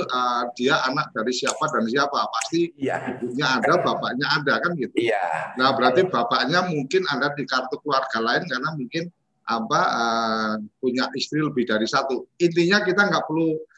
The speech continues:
Speaker 1: nggak perlu banyak bertanya kepada yang bersangkutan. Sebenarnya dari data K K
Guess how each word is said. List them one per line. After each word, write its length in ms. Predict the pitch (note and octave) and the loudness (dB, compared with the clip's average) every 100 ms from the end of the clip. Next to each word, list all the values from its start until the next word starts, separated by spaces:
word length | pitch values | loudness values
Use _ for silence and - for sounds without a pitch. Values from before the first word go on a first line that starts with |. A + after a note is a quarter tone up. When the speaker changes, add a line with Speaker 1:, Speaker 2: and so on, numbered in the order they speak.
| _ | _
Speaker 1:
nggak 220 | - C#3 C3+ | -2 -2 0
perlu 240 | D#3+ D#3 | -2 0
banyak 320 | D3 A#2 C3 | 2 2 0
bertanya 400 | - B2+ C3 C#3 | -2 -2 0 0
kepada 400 | C#3+ - C#3+ C3 | -2 -2 0 2
yang 160 | A#2+ G#2+ | 0 -2
bersangkutan. 480 | G#2+ A#2+ B2 C#3 G3+ | -2 -2 -2 -4 -4
Sebenarnya 560 | F3+ C3+ B2 B2+ F#3+ - _ _ _ | -2 0 0 2 0 -2 _ _ _
dari 320 | - C3 C#3 | 2 4 4
data 320 | C3+ A#2 C#3 C#3+ | 2 2 2 2
K 240 | C#3+ C#3 | 0 0
K 160 | D3 | 2